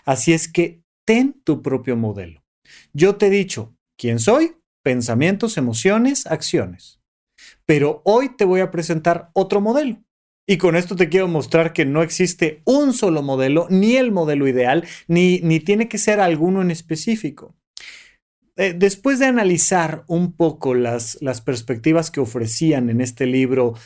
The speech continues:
del síndrome de la impostora, donde los psicólogos diferentes, más famosos, más afamados en la historia de la psicología del último siglo, pues van presentando,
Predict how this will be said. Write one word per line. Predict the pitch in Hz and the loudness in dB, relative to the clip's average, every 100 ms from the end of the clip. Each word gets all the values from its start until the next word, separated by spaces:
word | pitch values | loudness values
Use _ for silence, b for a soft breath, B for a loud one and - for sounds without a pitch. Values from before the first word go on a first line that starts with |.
| B - | B -6
del | 120 120 | -4 -4
síndrome | 113 147 139 135 | -2 -2 -2 -2
de | 127 | 0
la | 117 | 0
impostora, | 113 113 113 - 147 143 120 113 B _ | -2 -2 -6 -2 0 2 0 -4 B _
donde | 131 135 135 | -2 0 0
los | 131 | 0
psicólogos | - 113 113 156 165 151 135 | -2 -4 2 4 4 0 -2
diferentes, | 120 113 123 123 139 139 127 113 | -4 -4 -2 0 -2 -2 -2 -2
más | 127 123 | -2 -4
famosos, | - 143 131 135 143 - 127 113 B B - | -2 0 0 0 -2 -2 -4 -4 B B -2
más | 147 156 160 | 0 0 -2
afamados | 131 135 135 160 185 190 156 135 | -2 0 0 2 2 2 0 0
en | 123 | 0
la | |
historia | 120 117 151 151 151 139 | 0 0 0 2 2 2
de | 123 | 0
la | 120 | -2
psicología | 113 113 123 113 147 | -6 -6 -6 -2 -2
del | 143 135 | 0 0
último | 139 147 131 127 | 0 -2 -2 0
siglo, | - 151 127 120 113 B B _ | 0 0 0 -2 -4 B B _
pues | 165 143 | 0 2
van | 135 160 160 | 2 0 0
presentando, | 170 - 151 151 165 156 139 165 - | 0 0 -2 0 0 2 0 -2 -6